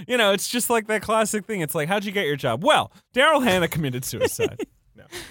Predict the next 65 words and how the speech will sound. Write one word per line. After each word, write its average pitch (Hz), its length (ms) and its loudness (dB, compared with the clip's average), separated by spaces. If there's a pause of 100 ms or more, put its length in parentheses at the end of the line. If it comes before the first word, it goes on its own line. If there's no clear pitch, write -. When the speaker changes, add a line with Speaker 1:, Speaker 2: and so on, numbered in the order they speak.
(280)
Speaker 1:
Um, 147 360 4
Speaker 2:
Uh, 170 240 6
I, - 80 2
f-, - 200 -8
I 165 100 2
feel 196 340 -2
like, 185 260 0
did 143 240 -10
I 202 120 4
already 214 180 2
say 175 200 0
this? 165 140 0
I 170 80 0
feel 185 160 -2
like 180 140 0
we 156 80 -2
crammed 131 360 -2
for 131 160 -4
a 117 60 -4
test. 123 400 -4
I 127 80 -2
feel 135 220 -2
Speaker 1:
yeah, 127 60 2
Speaker 2:
like 131 80 2
Speaker 1:
you 131 40 0
Speaker 2:
I, - 40 0
Speaker 1:
said 117 100 -2
Speaker 2:
like - 80 0
Speaker 1:
that 143 100 0
on 120 120 -4
Twitter, 110 360 -4
and 127 220 -2
I 139 80 2
think 135 180 -4
Speaker 2:
Yeah. 143 100 2
Speaker 1:
that's 107 120 -2
fair. 104 420 -6
Speaker 2:
Yeah, 143 220 0
it 120 40 -2
feels 175 200 0
like 147 100 0
Speaker 1:
I'm, - 60 -14
Speaker 2:
finals. 147 340 4
Speaker 1:
all 190 80 4
right, 156 200 2
so 151 140 4
Speaker 2:
Yeah, 208 40 4
Speaker 1:
it's 208 120 2
Speaker 2:
okay. 277 120 2
Speaker 1:
interesting. 135 420 0
I'm 151 80 0
actually, 175 380 0
I 147 40 0
think 196 140 0
I'm 143 120 0
way 151 180 2
more 143 160 2
balanced. 113 480 -4
I 143 80 0
watched 220 240 2
about 151 180 2
two 226 180 0
episodes 165 460 -2
a 143 60 -4
night 113 340 -4